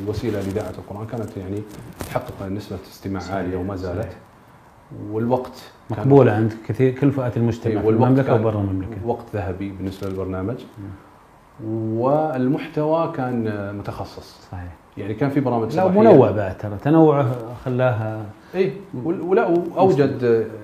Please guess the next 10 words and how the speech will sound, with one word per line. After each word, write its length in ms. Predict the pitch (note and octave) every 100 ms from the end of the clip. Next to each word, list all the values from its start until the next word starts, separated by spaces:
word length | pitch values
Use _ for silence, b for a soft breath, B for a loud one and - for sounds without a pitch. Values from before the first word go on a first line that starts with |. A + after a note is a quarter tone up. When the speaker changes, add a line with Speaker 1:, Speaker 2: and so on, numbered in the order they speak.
| G#2+
Speaker 1:
يعني 420 | A#2 A2 G#2+ G2+ G2 F#2+ - - - - G#2
مسار، 420 | A2 A2+ D3 A2+
يعني 200 | A2 A2 A2 - G#2+ G#2 F#2 - - - G2
عادة 240 | C3 A#2+ G#2+
البرامج 340 | A2+ A#2 G2
الصباحية 500 | F#2+ G2+ F#2+ A2 G#2
في 80 | G2
الإذاعات 360 | F#2+ G2 F#2+ -
بشكل 280 | - G2
عام، 220 | F2+ C3